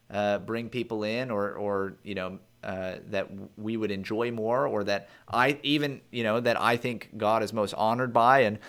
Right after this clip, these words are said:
so there's all of these problems that I can see. But then, uh, I find online this pastor who seems to be saying all the right things.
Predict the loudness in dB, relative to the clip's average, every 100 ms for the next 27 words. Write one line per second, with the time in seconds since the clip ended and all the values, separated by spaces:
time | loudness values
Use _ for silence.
0 | -14 2 4 4 6 10 12 12 8 2
1 | 2 6 6 6 4 2 0 -4 -8 -6
2 | -8 -8 -14 _ _ _ _ _ _ -20
3 | -20 -20 _ 0 0 2 2 4 2 0
4 | -6 -14 _ _ _ _ -2 2 2 0
5 | -6 _ _ _ _ _ 2 2 2 -2
6 | 0 4 6 4 2 2 2 2 2 4
7 | 4 2 0 -6 -10 -16 -20 _ _ -4
8 | 0 0 -2 -6 _ -20 -20 -20 -20 _
9 | -4 2 2 2 -2 -2 -6 _ -20 _
10 | _ -2 0 0 -4 -2 -2 -2 0 -2
11 | -2 -6 -12 _ 2 4 4 2 2 2
12 | 2 -2 -8 -8 -14 -20